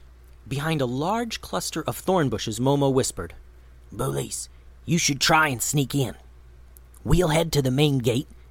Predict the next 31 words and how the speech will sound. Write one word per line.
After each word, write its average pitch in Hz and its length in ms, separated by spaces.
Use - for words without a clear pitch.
to 117 80
try 151 260
and 139 140
distract 135 500
the 127 60
trolls. - 600
You 226 160
sneak 185 300
in 156 120
over 190 300
the 254 100
cave 123 480
and 113 100
get 151 140
those - 180
fairies 113 340
out - 180
silently." - 680
"Here, 151 340
take 226 240
this," - 460
said 101 220
Gray, 98 340
handing 160 460
Bulis 131 580
a 113 80
small 160 500
pouch - 540
filled 123 340
with 110 240
powder. 147 540